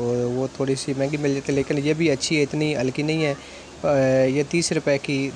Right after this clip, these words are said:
दो हमें मिली हैं, बीस की भी मिल जाती है, एक मिल जाती है, तो ये भी अच्छी है तकरीबन। तो ये तीस रुपये की ये हो गए, तकरीबन पचास रुपये इसके, ए, जो पार्ट्स के हो गए हैं और ती-, ए, नब्बे रुपये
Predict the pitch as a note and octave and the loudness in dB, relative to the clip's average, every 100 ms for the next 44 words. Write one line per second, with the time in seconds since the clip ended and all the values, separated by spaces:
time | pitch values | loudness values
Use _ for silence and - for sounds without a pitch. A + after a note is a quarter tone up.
0 | C3 C#3+ C3+ C3 C3 C3 C3+ C3 D3 - | 0 2 2 2 0 0 0 0 -2 0
1 | E3 D#3+ C#3+ C3+ C3+ B2+ C#3 B2+ C3 C3+ | 0 0 2 2 2 0 2 0 0 -2
2 | C3 B2+ B2 C3+ B2 A#2 A2+ - - - | 0 0 -2 -2 -2 -2 -6 -16 -18 -18
3 | - - - C#3+ C3+ C3 B2+ B2 C3+ D3 | -20 -18 -2 2 4 2 0 -2 -2 -2
4 | D3 D3 C3+ - E3 D3 C3+ C3 C3 C3 | 0 -2 -2 -2 -2 -2 -2 -4 -2 -4
5 | B2 - - - - C3+ B2+ C3 D3 C#3+ | -4 -10 -20 -18 -4 -2 0 0 -4 -2
6 | D#3 - D#3 C#3+ C#3 C#3+ D3 D#3 C3 C#3 | -4 -4 -2 -2 -2 -4 -2 0 0 -2
7 | C3 C3+ C#3 C3+ C#3 C#3+ C3+ C3 C#3 C#3+ | -4 -4 -4 -4 -4 -4 -4 -2 0 0
8 | D#3 D#3+ D#3 D3+ C#3+ - D3+ C3+ C3 C3 | 0 -4 -2 0 -2 -2 0 0 -2 -4
9 | C3+ C3 C3 C3+ C3 - C#3 C#3+ - F3 | -4 -2 -2 -2 -2 0 0 0 -2 0
10 | D3 C#3+ C#3+ C#3 C3+ C3+ C#3 C#3 C3+ C3 | 0 0 -2 -2 -2 0 0 0 -4 -4
11 | C#3+ D#3 C#3+ C#3 C3+ C3+ C#3 D3 E3 D#3+ | -4 -4 -4 -2 -2 -2 -2 0 -2 0
12 | C#3 B2+ | 0 -2